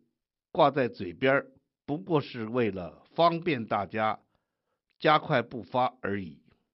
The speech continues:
心快是这个时代流行的名词。事实上，耐心的优点比一般人一味快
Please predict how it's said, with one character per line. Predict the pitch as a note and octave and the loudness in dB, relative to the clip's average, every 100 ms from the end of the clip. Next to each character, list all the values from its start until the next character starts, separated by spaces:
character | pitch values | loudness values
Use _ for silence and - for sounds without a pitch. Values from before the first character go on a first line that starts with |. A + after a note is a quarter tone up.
| _ _ _ _ _ _ _ _ _ _ _ _ _ _ _ _ | _ _ _ _ _ _ _ _ _ _ _ _ _ _ _ _
心 | - - A3 G#3+ - _ _ _ _ | -18 -4 0 0 -4 _ _ _ _
快 | - G#3 - - _ _ - | 2 4 4 -6 _ _ -16
是 | - C3 | -12 -2
这 | D3+ | -2
个 | G#2+ | -2
时 | F#2+ A#2 | -6 -6
代 | B2 A#2+ F2+ - | -2 -2 -4 -8
流 | F2+ B2 D3 | -2 0 0
行 | G#2+ A2 | -6 -6
的 | G2+ | -6
名 | E2+ F#2+ G#2+ C3 | -6 -6 -6 -6
词。 | C3+ - F2+ - _ _ _ _ _ _ _ _ _ _ _ _ _ _ _ _ _ _ _ _ _ _ | -12 -16 -16 -18 _ _ _ _ _ _ _ _ _ _ _ _ _ _ _ _ _ _ _ _ _ _
事 | - C4 B3 | -10 -6 -4
实 | C#3+ | -2
上， | C#3 A2+ D#2+ _ _ _ _ _ _ _ _ | 0 -2 -4 _ _ _ _ _ _ _ _
耐 | F#3+ G3 C#3+ | 4 6 4
心 | A3+ G#3+ | -4 -6
的 | F#3 | -6
优 | F#3+ A#3 | -2 -2
点 | F3+ - - _ _ _ _ _ _ | -2 -6 -10 _ _ _ _ _ _
比 | A2+ A2+ | -10 -4
一 | C#3+ | -6
般 | C#3 G3+ G3 F#3+ | 0 2 4 2
人 | B2 A#2 B2 - _ _ _ _ _ _ _ _ _ | 0 -2 -6 -14 _ _ _ _ _ _ _ _ _
一 | G#2 C3+ | -10 -6
味 | A3+ B3 C#3+ | 2 4 2
快 | - - F3 - | -2 2 4 4